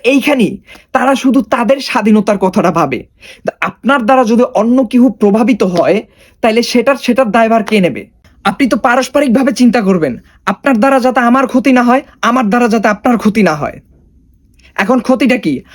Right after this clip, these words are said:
আপনি তো চাইলেই একটা সমাজের ভিতরে অশ্লীলতা, বেহায়াপনা ছড়াই দিতে পারেন না। আপনি যেমন খুশি তেমন ড্রেস প-, পরতে পারেন না। আমাদের ভিতরে যে ছেলেরা আছে, এখন কিছু উচ্ছৃঙ্খল ছেলে আছে, তারা তো যাইয়াই চাইলেই গার্লস স্কুলের সামনে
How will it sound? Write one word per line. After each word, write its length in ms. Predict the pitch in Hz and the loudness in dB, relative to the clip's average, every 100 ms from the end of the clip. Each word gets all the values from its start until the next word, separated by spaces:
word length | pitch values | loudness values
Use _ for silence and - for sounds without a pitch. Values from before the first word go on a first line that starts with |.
| - | -8
আপনি 260 | 180 190 254 | -4 -2 0
তো 100 | 262 | -2
চাইলেই 420 | - 220 233 285 | -2 -2 0 0
একটা 200 | 262 262 | 0 -2
সমাজের 480 | 254 254 254 247 233 | -2 0 2 2 2
ভিতরে 380 | 226 247 233 220 - - - | 2 2 0 -2 -8 -20 -4
অশ্লীলতা, 460 | - - 269 269 277 | -4 0 0 2 0
বেহায়াপনা 500 | 202 240 262 247 262 | 0 2 2 2 -2
ছড়াই 300 | - 240 254 | 0 0 2
দিতে 180 | 214 202 | 0 0
পারেন 200 | 220 190 | 0 0
না। 180 | 151 - - | -4 -6 -6
আপনি 220 | 190 220 | -2 0
যেমন 320 | 208 233 254 | 0 2 2
খুশি 260 | 254 240 262 | 0 0 0
তেমন 340 | 233 240 262 | 0 0 2
ড্রেস 260 | 214 240 247 | 2 0 0
প-, 100 | 254 | -4
পরতে 360 | 214 240 208 233 | -2 -2 -2 0
পারেন 240 | 214 170 | 0 -2
না। 240 | 151 151 - _ _ _ _ _ _ - | -2 -4 -6 _ _ _ _ _ _ -4
আমাদের 340 | 214 254 277 | 0 0 2
ভিতরে 280 | 240 233 277 | 2 0 0
যে 140 | 254 | 0
ছেলেরা 420 | 269 277 269 247 | 0 0 0 2
আছে, 260 | 185 196 170 - - | -2 -2 -6 -6 -6
এখন 220 | 190 247 | -2 0
কিছু 240 | 240 247 | 2 2
উচ্ছৃঙ্খল 440 | 262 - 302 277 285 | 2 0 0 0 0
ছেলে 260 | - 277 | 0 0
আছে, 200 | 262 233 | 0 0
তারা 240 | 240 226 233 | -2 0 0
তো 120 | 254 | 0
যাইয়াই 340 | 214 233 269 | 0 2 2
চাইলেই 340 | 302 269 254 285 | 0 0 0 0
গার্লস 320 | 214 220 220 | 0 -2 -2
স্কুলের 280 | 233 269 262 | -4 0 0
সামনে 420 | 254 247 254 247 | 0 -2 0 -2